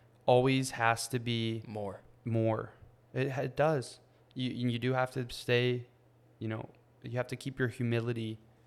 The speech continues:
Speaker 1: as you're doing that. But if you're not aggressively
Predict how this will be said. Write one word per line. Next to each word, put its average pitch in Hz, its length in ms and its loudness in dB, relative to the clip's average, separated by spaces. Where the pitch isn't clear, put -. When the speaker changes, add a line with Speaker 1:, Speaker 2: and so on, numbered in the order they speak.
Speaker 1:
as 117 200 0
you're 117 80 -2
doing 117 320 0
that. 139 240 0
But 120 140 0
if 120 140 -2
you're 135 120 0
not 143 260 2
aggressively 123 920 0